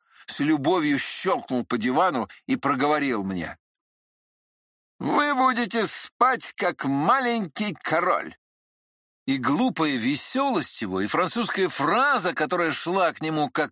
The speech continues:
коровье седло, сделали то, что я с чрезвычайным удовольствием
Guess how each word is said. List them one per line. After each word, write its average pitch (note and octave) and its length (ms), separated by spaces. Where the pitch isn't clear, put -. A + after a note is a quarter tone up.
коровье D#3+ 460
седло, B2 520
сделали C#3+ 720
то, G#3 180
что - 180
я C#3+ 200
с - 40
чрезвычайным D3 1120
удовольствием C#3 680